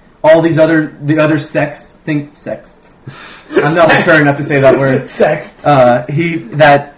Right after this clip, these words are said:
Speaker 1: that they all think they're making progress and stuff, but he thinks he is making true progress through experimentation. Um,
Speaker 2: You're the Vorthos of our group.
Speaker 1: basically.
Speaker 2: <laughs>
Speaker 1: I really like this card.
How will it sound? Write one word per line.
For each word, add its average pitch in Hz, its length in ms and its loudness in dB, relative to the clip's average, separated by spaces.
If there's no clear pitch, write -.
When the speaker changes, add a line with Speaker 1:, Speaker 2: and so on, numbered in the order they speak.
Speaker 1:
that 135 300 -2
they 170 140 2
all 180 160 6
think 147 160 0
they're 160 260 0
making 151 320 -4
progress 147 380 -2
and 156 80 -8
stuff, 175 240 -4
but 139 80 -4
he 180 260 -8
thinks 151 240 -4
he 160 120 -4
is 143 60 0
making 139 260 -2
true 165 280 -4
progress 143 380 -2
through 131 140 -4
experimentation. 127 760 -10
Um, 131 360 -4
Speaker 2:
You're 143 140 -6
the 156 80 -2
Vorthos 131 500 -8
of - 120 -12
our 127 100 -8
group. 220 420 0
Speaker 1:
basically. - 540 0
Speaker 2:
<laughs> - 1040 -6
Speaker 1:
I 160 100 4
really 185 380 2
like 147 200 0
this 139 140 -6
card. 123 340 -6